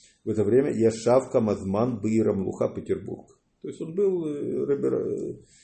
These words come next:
Ребе Маараш был в Петербурге. Ваиштадель Беньяна Клаль, поскольку были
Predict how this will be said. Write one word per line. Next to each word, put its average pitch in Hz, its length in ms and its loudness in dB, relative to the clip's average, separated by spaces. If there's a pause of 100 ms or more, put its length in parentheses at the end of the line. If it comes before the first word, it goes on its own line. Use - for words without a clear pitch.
(320)
Ребе 131 260 2
Маараш 196 400 2
был 165 120 0
в - 80 -8
Петербурге. 185 640 -4 (480)
Ваиштадель 160 520 6
Беньяна 131 460 4
Клаль, 104 380 -8
поскольку - 360 -6
были 98 280 -2